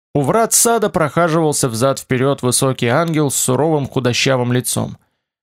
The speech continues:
В его руках был длинный меч. Он забросил его на плечо и так бродил перед воротами, видимо, устав стоять, как предписано. Затаившись в кустах, Томас напряженно всматривался в золотого гиганта. Весь в чешуйчатой броне,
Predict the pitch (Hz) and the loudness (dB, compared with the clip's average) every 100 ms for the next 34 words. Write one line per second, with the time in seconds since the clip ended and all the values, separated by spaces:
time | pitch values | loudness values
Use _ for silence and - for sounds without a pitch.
0 | _ 127 139 147 156 151 170 127 147 123 | _ 0 2 2 2 0 0 2 0 2
1 | 139 139 135 139 120 - - _ _ _ | 0 2 2 2 0 -2 -10 _ _ _
2 | - 247 220 208 220 - 190 180 170 156 | -2 0 2 2 0 2 0 2 0 0
3 | 170 160 180 165 123 156 123 131 127 156 | 0 2 2 0 2 0 2 0 0 0
4 | 135 135 120 110 127 135 - - 131 - | 0 0 0 0 0 0 -4 -12 -14 -18
5 | _ _ _ _ 247 220 220 226 214 - | _ _ _ _ 0 2 2 2 0 0
6 | 117 - 127 139 170 - - - 143 - | 0 0 0 2 0 -2 -6 -4 -6 -2
7 | - - 98 - _ _ _ _ _ 117 | -2 -4 -6 -20 _ _ _ _ _ -2
8 | 127 131 143 - 135 - 127 - 123 151 | 0 2 0 0 -2 -2 -4 -2 0 -2
9 | - _ _ 135 175 180 - 156 156 127 | -6 _ _ -2 0 0 0 0 0 0
10 | 160 170 - 139 139 139 147 147 143 151 | 0 0 0 0 0 0 0 0 0 0
11 | 123 127 120 120 120 123 143 127 107 - | 0 0 0 0 -2 -2 0 0 -2 -4
12 | - - _ _ _ _ _ - 147 170 | -10 -12 _ _ _ _ _ -2 2 2
13 | 160 - - 139 156 156 - 131 120 117 | 0 -2 -2 0 0 0 0 -2 -2 -2
14 | 113 117 135 | -2 0 -2